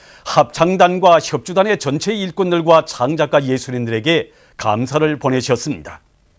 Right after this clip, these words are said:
우리 당과 인민의 위대한 영도자이신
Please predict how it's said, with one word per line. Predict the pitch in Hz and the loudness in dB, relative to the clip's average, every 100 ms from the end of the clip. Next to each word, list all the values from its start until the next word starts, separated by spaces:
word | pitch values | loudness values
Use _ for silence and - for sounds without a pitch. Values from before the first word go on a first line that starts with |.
| _ _ _ _ - - - | _ _ _ _ -20 -20 -8
우리 | 226 190 185 | 0 4 6
당과 | 196 196 202 | 6 6 4
인민의 | 196 214 202 143 | 4 4 4 2
위대한 | 127 160 180 190 | -2 2 4 4
영도자이신 | 170 170 170 170 165 160 202 160 | 2 2 4 4 2 0 0 -2